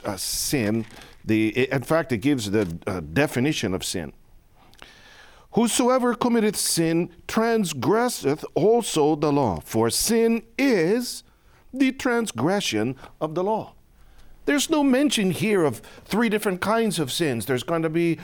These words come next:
a small sin, a medium-sized sin, and a big sin, and each of them are going to have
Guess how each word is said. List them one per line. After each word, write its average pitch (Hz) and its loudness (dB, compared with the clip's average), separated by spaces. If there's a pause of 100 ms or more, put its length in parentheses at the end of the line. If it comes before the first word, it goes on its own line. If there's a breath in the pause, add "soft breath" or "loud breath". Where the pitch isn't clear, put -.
a 113 0
small 208 2
sin, 220 0
a 175 2
medium-sized 202 0
sin, 214 0 (160 loud breath)
and 190 2
a - 2
big 151 -2
sin, 190 -2
and 190 0
each 208 -2
of 190 0
them 202 0
are 185 0
going 196 0
to 185 -2
have 185 -2